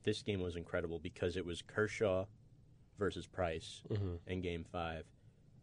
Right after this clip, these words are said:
Speaker 1: Uh, Pierce had two home runs. He turned out to be the M V P.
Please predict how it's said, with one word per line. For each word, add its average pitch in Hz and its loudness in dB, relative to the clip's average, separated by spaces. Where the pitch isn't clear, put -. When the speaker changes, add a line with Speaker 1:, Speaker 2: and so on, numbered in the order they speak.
Speaker 1:
Uh, 78 -10
Pierce 104 2
had 85 0
two 92 0
home 85 0
runs. 80 -4
He 101 -4
turned 95 -2
out 82 -4
to 85 -8
be 87 -4
the 85 -2
M 80 -4
V 78 -8
P. 85 -4